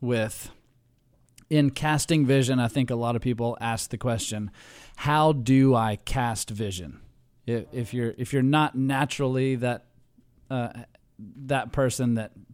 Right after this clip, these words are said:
that feels very confident in casting vision, really painting an effective picture. When, when you're casting vision, we're not necessarily talking about,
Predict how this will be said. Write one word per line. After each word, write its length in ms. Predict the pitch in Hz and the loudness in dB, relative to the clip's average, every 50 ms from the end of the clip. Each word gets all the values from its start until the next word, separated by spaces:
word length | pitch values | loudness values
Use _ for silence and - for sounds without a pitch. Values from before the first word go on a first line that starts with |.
| - - 123 | -18 -8 -8
that 180 | 120 113 - | -8 -8 -4
feels 240 | - 147 131 120 104 | -2 -2 -2 -2 -2
very 300 | 110 143 139 139 139 127 | 0 0 0 2 0 0
confident 520 | - - 131 127 123 117 131 127 127 123 | 0 0 0 0 0 -2 -2 -2 0 -2
in 140 | 117 107 104 | -2 -4 -6
casting 480 | - - 131 127 127 - - 131 123 123 | -6 -4 -4 -4 -4 -4 -2 0 0 2
vision, 380 | 120 127 120 113 120 120 113 - - - - - - - - - | 2 0 0 0 0 0 0 -2 -4 -8 -10 -14 -18 -18 -8 2
really 320 | 139 165 175 170 160 139 | 4 6 6 8 6 4
painting 500 | - - - 180 185 180 - 185 170 156 139 | 4 2 2 4 4 4 4 4 4 6 4
an 60 | 120 110 | 2 0
effective 680 | - - - - 185 170 - - 160 156 131 - - | -2 -6 4 4 4 4 6 4 0 0 0 2 2
picture. 580 | - 170 143 123 - - 113 95 90 92 92 - - | 2 2 4 2 -2 -4 -2 -2 -4 -6 -10 -14 -4
When, 260 | - 147 147 143 - - | -2 0 0 0 -2 -2
when 140 | - 135 135 | -2 -2 0
you're 100 | 131 131 | 0 0
casting 460 | - 175 170 170 165 - 165 151 143 | 2 4 4 4 4 2 0 0 4
vision, 340 | 156 170 160 147 147 131 123 | 4 4 4 4 2 2 2
we're 80 | 135 | 2
not 300 | 147 165 185 220 - 139 | 2 2 2 0 0 0
necessarily 640 | 147 160 165 - 147 127 - 165 160 151 143 135 123 | 0 0 0 0 -2 -2 0 2 2 2 2 0 0
talking 360 | 127 151 139 139 131 139 127 | 0 2 2 2 2 2 0
about, 360 | 123 113 120 117 117 113 - | 0 0 0 0 -2 -2 -4